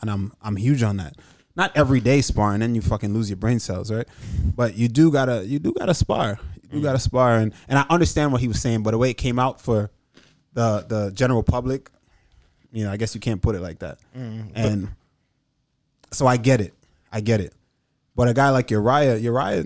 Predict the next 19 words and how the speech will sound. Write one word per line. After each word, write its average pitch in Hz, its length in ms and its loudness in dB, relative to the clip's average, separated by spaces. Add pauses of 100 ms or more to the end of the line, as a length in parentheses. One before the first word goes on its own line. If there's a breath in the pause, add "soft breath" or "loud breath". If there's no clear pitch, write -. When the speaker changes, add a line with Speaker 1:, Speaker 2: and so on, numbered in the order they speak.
(120)
Speaker 1:
same 277 280 -4
thing. 349 120 -6
I've 190 160 0
seen 339 200 -4
Uriah 127 340 2
put - 300 -4
people 107 260 0
out. 90 220 -10 (200)
Actually, - 360 -4
in 349 60 6
the 285 80 4
Speaker 2:
Dude. 165 60 -4
Speaker 1:
gym, 240 200 4
I've 170 140 2
seen 165 120 0
Uriah 127 260 2
put 120 140 -4
people 95 220 -8
out. - 140 -18